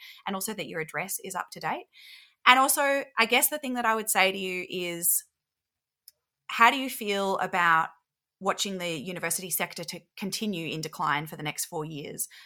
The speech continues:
under the current model of N T E U leadership that we've had? Do you feel okay with that? And if you don't, um, there's a really good opportunity to fight. And, um, I think you can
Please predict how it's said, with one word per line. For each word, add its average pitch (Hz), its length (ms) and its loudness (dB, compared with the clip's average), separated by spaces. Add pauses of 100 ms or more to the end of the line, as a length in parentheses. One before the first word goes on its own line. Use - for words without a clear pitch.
(220)
under 185 240 6
the 185 100 -4
current 165 360 0
model 165 320 -4
of 156 160 -8
N 160 120 -6
T 156 140 -12
E 156 40 -10 (100)
U 160 80 -12
leadership 143 400 -8
that 131 160 -14
we've 156 220 -10
had? 143 240 -2 (260)
Do 190 80 -6
you 180 80 -4
feel 202 440 -2
okay 190 260 -4
with 262 180 -6
that? 415 220 2 (580)
And 196 200 8
if 240 160 -2
you 254 120 -4
don't, 190 380 4 (260)
um, 170 480 4 (100)
there's 190 160 -2
a 175 60 -4
really 180 200 0
good 180 140 -4
opportunity 156 540 -6
to 147 60 -8
fight. 143 360 2 (240)
And, 151 380 0 (160)
um, 151 280 4
I - 60 0
think 160 220 -10
you 160 60 -16
can 156 260 -8